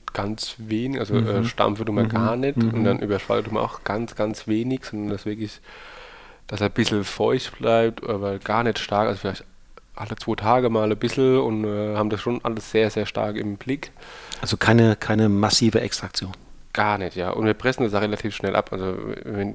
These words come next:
Speaker 1: den legen wir, wir machen eine Kaltmazeration am Anfang.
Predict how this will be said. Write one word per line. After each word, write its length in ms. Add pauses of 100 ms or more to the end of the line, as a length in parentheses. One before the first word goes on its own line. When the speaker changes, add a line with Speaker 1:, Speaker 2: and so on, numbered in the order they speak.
(120)
Speaker 1:
den 160
legen 280
wir, 260
wir 180
machen 260
eine 260
Kaltmazeration 920
am 100
Anfang. 380